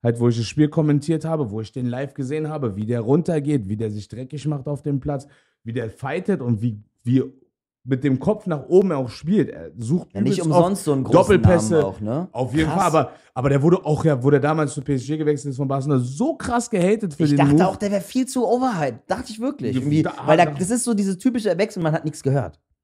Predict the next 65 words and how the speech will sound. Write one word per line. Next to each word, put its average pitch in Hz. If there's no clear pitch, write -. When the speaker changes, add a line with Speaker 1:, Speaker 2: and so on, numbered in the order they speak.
Speaker 2:
Man 123
Speaker 1:
Genau, 135
Speaker 2:
hat 139
Speaker 1:
so -
Speaker 2:
nichts 117
Speaker 1:
wie, 123
Speaker 2:
mehr 147
gehört, 139
so. -
Speaker 1:
so 117
wie 117
Ødegaard 113
oder 101
sowas, 98
ne? 120
Speaker 2:
So 156
Speaker 1:
Bei 117
Ødegaard 139
Speaker 2:
ungefähr, 147
Speaker 1:
hat 147
man 147
Speaker 2:
ja. 156
Speaker 1:
auch 151
lange 156
dann 156
nichts 151
gehört, 147
wurde 139
verliehen 143
hierhin, 147
verliehen 143
dahin, 143
dann 120
dachte 123
man, 117
ach, 113
Project 123
Ødegaard 135
Speaker 2:
Und -
jetzt 107
Speaker 1:
wird 151
nichts 131
mehr. 139
Speaker 2:
knallt 185
Speaker 1:
Und 123
Speaker 2:
der 147
Speaker 1:
jetzt 127
geht 156
Speaker 2:
Xavi 160
Speaker 1:
der 147
ab. 143
Speaker 2:
Simons 98
da 87
raus, 85
Speaker 1:
Auf 120
Speaker 2:
ey. 107
Speaker 1:
jeden 143
Fall, 135
Speaker 2:
Haut 196
Speaker 1:
Alter. 220
Speaker 2:
ein 202
Tor 170
aus, 180
des 147
Sechzehners 151